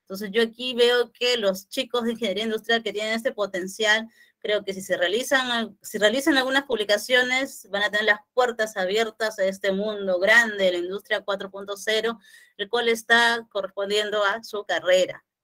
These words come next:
Yo creo que se les va a abrir las puertas a muchas oportunidades laborales y académicas, porque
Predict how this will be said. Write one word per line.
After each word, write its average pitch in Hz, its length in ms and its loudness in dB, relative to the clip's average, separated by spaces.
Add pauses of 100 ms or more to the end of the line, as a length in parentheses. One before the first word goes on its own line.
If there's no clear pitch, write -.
(160)
Yo 190 180 -4
creo 208 200 0
que 214 100 2
se 220 80 -8
les 190 100 -2
va 185 60 2
a - 20 2
abrir 190 160 0
las 208 180 -2
puertas 220 400 -2 (320)
a - 80 -4
muchas 254 340 2
oportunidades 226 640 2
laborales 208 720 2
y 165 120 -6
académicas, 175 840 -2 (380)
porque - 360 -6